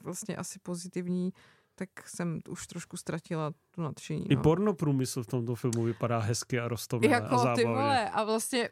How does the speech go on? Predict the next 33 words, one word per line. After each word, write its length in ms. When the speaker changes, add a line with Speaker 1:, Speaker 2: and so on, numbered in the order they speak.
Speaker 1:
taky 280
až 160
později 380
jsem, 300
jakože 300
člověk 320
zjistí 360
opravdu, 380
kolik 400
těch 160
britských 560
totálních 600
hvězd 340
tam 180
hrálo 380
a 60
spousta 340
z 60
nich 200
ještě 220
jako 280
těsně 300
předtím, 280
než 120
byli 160
opravdu 540
velký. 640
Tak, 320
eh, 60
to 80
je 60
hustý, 320
no. 220